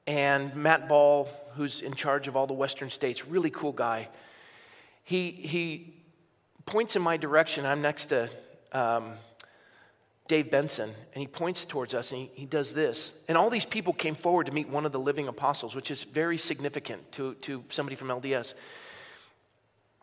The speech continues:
And he does this to Dave, and I go, "Dave, uh, Matt wants you." And he goes, "No, no, he wants you." I'm like, <laughs> "Yeah, he doesn't want me, he wants you." "No, he wants you. I'm the only one not wearing a tie in the entire building." I'm like, "He, he doesn't want me."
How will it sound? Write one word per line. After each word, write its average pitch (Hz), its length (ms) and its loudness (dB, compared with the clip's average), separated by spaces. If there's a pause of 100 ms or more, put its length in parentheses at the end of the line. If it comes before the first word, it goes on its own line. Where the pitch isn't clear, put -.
(220)
And 175 60 -8
he 156 60 -2
does 170 220 4
this - 380 2 (280)
to 151 120 2
Dave, 143 400 2
and 123 60 -6
I 131 60 -6
go, 127 100 -6
"Dave, 147 480 -4
uh, 123 160 -4
Matt 135 260 -4
wants 120 260 -8
you." 110 100 -12 (300)
And 127 80 -10
he 123 80 -10
goes, 123 160 -8
"No, 147 180 -6
no, 214 140 -6
he 160 100 -6
wants 170 220 -6
you." 185 280 -4
I'm 135 100 -12
like, 131 200 -2 (160)
<laughs> - 160 -20
"Yeah, - 140 -4
he - 80 -14
doesn't - 340 -16
want - 140 -14
me, - 160 -14 (100)
he - 80 -20 (160)
wants 113 180 -12
you." 95 140 -8 (300)
"No, 196 80 2
he 208 60 4
wants 190 240 0
you. 185 180 -2
I'm 175 100 2
the 190 100 4
only 226 220 6
one 220 160 8
not 196 180 6
wearing 185 160 6
a 170 60 2
tie 175 260 2
in 139 100 2
the 127 80 -4
entire 135 280 2
building." 127 340 -4 (1040)
I'm 143 60 -6
like, 127 160 0
"He, 139 160 -4
he 131 140 -12
doesn't 117 220 -6
want 101 200 -10
me." - 200 -18